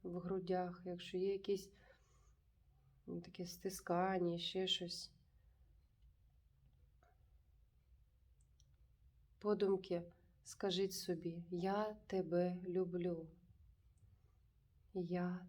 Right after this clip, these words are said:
тебе люблю». Звертаючись до себе, скажіть: «Я тебе люблю. Я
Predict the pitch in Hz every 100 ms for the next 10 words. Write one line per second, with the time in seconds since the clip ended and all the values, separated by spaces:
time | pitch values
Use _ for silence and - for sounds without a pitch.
0 | - 208 175 180 180 180 180 185 185 196
1 | 185 170 165 - - - 185 190 180 214
2 | 208 208 - 190 202 220 - 247 247 240
3 | 175 160 160 - - - - _ - -
4 | - - - - 190 180 190 180 - -
5 | - - - - _ _ - _ - 190
6 | 196 190 185 185 185 185 180 196 208 170
7 | 180 170 - - - - - - _ -
8 | 185 180 175 175